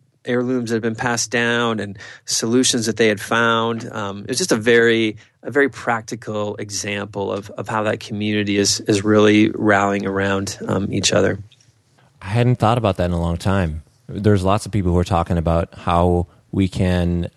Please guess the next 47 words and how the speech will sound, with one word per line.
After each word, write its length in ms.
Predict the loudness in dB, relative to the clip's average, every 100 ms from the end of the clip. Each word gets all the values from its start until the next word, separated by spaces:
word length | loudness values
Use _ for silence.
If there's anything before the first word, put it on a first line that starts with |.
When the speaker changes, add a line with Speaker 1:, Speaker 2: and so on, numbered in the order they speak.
| -10
Speaker 2:
deal 260 | 0 4 4
with 100 | 4
sentimental 480 | 2 0 2 0 0
items 400 | 0 2 2 0
when 320 | 2 2 2 2
we 320 | 4 4 4
are 200 | 4 4
the 100 | 4
ones 340 | 4 2 2
who 100 | 2
have 200 | 2 2
the 80 | 2
emotional 420 | 2 2 2 -4
attachment 480 | -4 -2 -4 -4 -4
to 180 | 2 2
it. 140 | 2 -4 -20 -20 -20 -2
But 120 | 0
to 60 | 2
have 200 | 2 2
your 140 | 0
family, 720 | -2 -2 0 2 2 0 -4 -8 -20 -4
to 80 | -2
have 80 | -2
to 80 |
tell 220 | 0 2 4
your 120 | 2
mom 460 | 2 2 2 2
or 60 | 0
your 160 | -2 0
dad, 440 | 0 0 0 -2 -6 _ -6
"Hey, 340 | 0 2 0
I'm 160 | 0 0
getting 400 | 0 2 0 0
rid 240 | 2 2
of 140 | 2 0
grandma's 420 | 0 2 0 0
relic. 540 | 0 2 0 -4 -14 -18 -20 _ -6
I 240 | -2 0 -2
just, 320 | -2 -4 -6 _ _
I, 140 | -8 -8
I 40 | -8
can't, 360 | -2 -2 -2 -10 _
I 40 | -8
can't 220 | -2 0
do 140 | 2
it 40 | 0
anymore." 460 | 0 -2 -2 -4